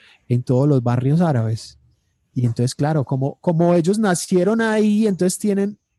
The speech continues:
herencia árabe, pero también tienen herencia hebrea, judía. Entonces son los perfectos para eso. Ahora, muchachos, bala, despiadado, sangre, muchachos, esto, o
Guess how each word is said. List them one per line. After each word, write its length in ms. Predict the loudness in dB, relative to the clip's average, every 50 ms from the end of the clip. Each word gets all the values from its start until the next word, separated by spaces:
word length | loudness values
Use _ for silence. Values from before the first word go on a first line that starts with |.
| _ _ _ _ _ -2
herencia 800 | 0 2 2 2 2 2 0 -2 -2 -2 -2 0 0 0 0 0
árabe, 280 | 0 0 0 0 0
pero 220 | 0 0 -2 -2 -2
también 340 | -2 -2 -2 -2 -2 -2
tienen 320 | -4 -4 -2 -2 -2 -2 -2
herencia 580 | 0 0 0 0 0 0 -2 -4 -4 -2 -2
hebrea, 640 | -2 -2 0 0 2 2 2 2 2 0 0 -2 -4 -6 _ _ _ _ _ _ _ _ _ _ _ _
judía. 540 | -2 0 2 4 4 4 4 2 0 -4 -6 _ _ _ _ _ -20 -20 -20 -20 -10 _
Entonces 880 | -6 -4 -2 0 0 0 0 0 0 0 2 2 2 2 0 -2 -6 -6
son 240 | -2 0 0 2 2
los 140 | 0 0 0
perfectos 560 | 0 -2 0 0 0 -2 -2 -2 -4 -6 -4
para 340 | -2 -2 0 0 2 2 2
eso. 320 | 2 2 0 0 -2 0
Ahora, 200 | 0 0 0 0
muchachos, 640 | 0 -2 -4 -4 -4 -4 -4 -4 -4 -4 -4 -6 -12 -16
bala, 680 | -16 -10 -4 -2 0 2 2 2 2 0 0 -2 -4 -4
despiadado, 1400 | -2 -2 -2 -4 -4 -4 -2 -2 -2 -2 -2 -2 0 0 2 2 2 2 2 2 2 2 0 0 0 0 0 -2 -2
sangre, 1160 | -4 -6 -4 -2 -2 0 0 -2 -2 -2 -2 0 0 0 2 0 0 0 0 -2 -2 -2 -2 -4
muchachos, 680 | -4 -6 -6 -4 -4 -6 -4 -2 -2 -2 -2 -4 -8 -12 -12
esto, 320 | -12 -12 -10 -6 -4 -2 -2
o 440 | 0 0 0 0 0 0 -2 -4